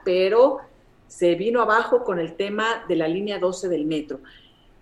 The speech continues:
Y si quiere a alguien, y esa es la carta que ha jugado Monreal, por lo menos de dientes para afuera, que continúe con la transformación a través de las reformas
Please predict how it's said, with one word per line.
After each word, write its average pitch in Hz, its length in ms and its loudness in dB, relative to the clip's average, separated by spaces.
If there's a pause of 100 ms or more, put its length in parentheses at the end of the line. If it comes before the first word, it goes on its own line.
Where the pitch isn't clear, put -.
(140)
Y 240 100 -6
si 254 240 -6
quiere 370 300 4
a 302 220 2
alguien, 196 580 0
y 202 80 4
esa 240 180 2
es 226 80 -2
la 190 160 -4
carta 214 380 -2
que 202 80 0
ha 202 60 -2
jugado 196 1040 4
Monreal, 202 840 2
por 165 160 -4
lo 170 100 2
menos 202 720 -8
de 156 100 -2
dientes 175 340 -10
para 147 200 -8
afuera, 180 480 2 (480)
que 240 500 6
continúe 233 1080 0
con 214 160 0
la 196 140 -2
transformación 185 920 0
a 214 240 -4
través 214 480 2
de 277 80 2
las 190 200 -2
reformas 277 760 0